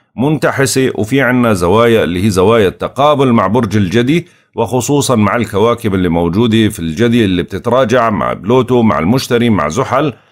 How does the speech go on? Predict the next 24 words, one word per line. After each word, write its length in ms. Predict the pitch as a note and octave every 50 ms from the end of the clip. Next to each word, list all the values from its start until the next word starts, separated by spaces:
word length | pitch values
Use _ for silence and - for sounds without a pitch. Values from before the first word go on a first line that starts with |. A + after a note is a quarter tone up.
| _ _ -
فالنحوسة 680 | A2+ A#2 A#2 A2+ A2+ A2 A2 C3 C3+ B2+ - - A2 A2 G#2+
تبعتها 580 | G#2+ G#2+ E2 D#2 D#2+ A2 G#2+ - G2+ G2+ G#2
بتكون 640 | F#2+ E2 - - - F#2 F2+ E2+ F2 F#2 F#2 D#2 - -
واضحة. 540 | - B2 A#2 G2+ - - - - - - _ _ _ _ _ _ _ _ _ _ -
أما 180 | D3+ F3+ F3+ F3+
بالنسبة 400 | F3 F3+ F3+ F#3+ - - D#3 E3
للقمر 480 | D#3 D3+ D3 - E3+ F3 F3 E3+ D#3+
فموجود 640 | - D#3 C#3+ C3+ C3+ B2+ B2 A#2 C#3+ D3+ C3 G#2+ F#2+
بالحمل، 680 | A#2 C3 A2+ - - - B2 A#2+ A#2 C3+ F3 F#3 D#3 - - -
آه، 240 | - E2 F2 E2+ E2
حتى 360 | - - B2+ A2 - A2 G#2+
يوم 300 | A2 A#2 A#2+ A#2 G#2+ F#2+ -
ثلاثة 360 | - G2+ G2 F2+ - - B2
عشر 200 | A2+ G#2 F#2 -
سبعة، 440 | - B2 A#2 G#2 G2+ A#2 D#3+ F3 D#3+
طبعًا 400 | - - A#2+ A#2 A2 A2 A2+ G#2
بز-، 180 | G2+ F#2 G2
بسبب 500 | G#2+ F#2 - F2+ - C#3 C3 A2+ A2 G2
الزاوية 520 | F#2+ F2 D#2 G2 A#2 B2 A2+ G#2 G2 F2 D2+
التربيع 600 | C#2 _ - A2 G2+ G#2 G2 B2 B2+ A2 E2+ D2+
اللي 160 | D2 B1 A#1+
موجودة 520 | B1+ D#2 E2 E2+ E2 G2+ A2 G2+ F2+ F#2+
مع 260 | F2 E2 F2 D#2+ D2 C#2
الشمس، 560 | - - - C3 C#3 D3+ D#3+ C#3+ - -